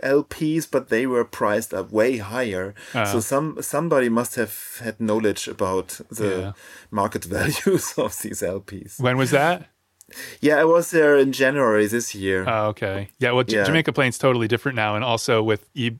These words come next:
Speaker 2: eBay and the Discogs and, and all that stuff, the
Speaker 1: Right.
Speaker 2: it's really hard to get a, a deal on a
Speaker 1: Exactly.
Speaker 2: record now. It's, it's nearly impossible, I think.
Speaker 1: Yeah, that's, that's true. Everybody knows that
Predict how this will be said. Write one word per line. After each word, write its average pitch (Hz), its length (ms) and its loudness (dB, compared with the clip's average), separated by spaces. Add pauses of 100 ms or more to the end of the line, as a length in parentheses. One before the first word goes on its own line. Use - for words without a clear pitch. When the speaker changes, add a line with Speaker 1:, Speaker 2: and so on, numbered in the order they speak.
(100)
Speaker 2:
eBay 113 500 2
and 107 160 -4
the 104 240 -2
Discogs 107 640 0
and, 107 220 -6
and 110 80 -4
all 107 120 0
that 101 140 -2
stuff, - 360 -4
the 110 200 2
Speaker 1:
Right. 131 460 2
Speaker 2:
it's - 180 -8
really 120 340 0
hard 104 260 -2
to 113 80 -6
get 110 320 2
a, 107 260 0
a 98 80 -4
deal 101 540 -4
on 110 100 4
a 101 60 2
Speaker 1:
Exactly. - 0 -
Speaker 2:
record 104 420 -2
now. 98 400 -2
It's, - 320 -6
it's - 260 -10
nearly 101 340 -4
impossible, 101 580 -6
I 98 80 -4
think. 110 200 -6
Speaker 1:
Yeah, 123 180 2
that's, 120 320 -6
that's 117 340 -8
true. 117 320 0
Everybody 117 380 2
knows 110 500 -4
that 104 340 -8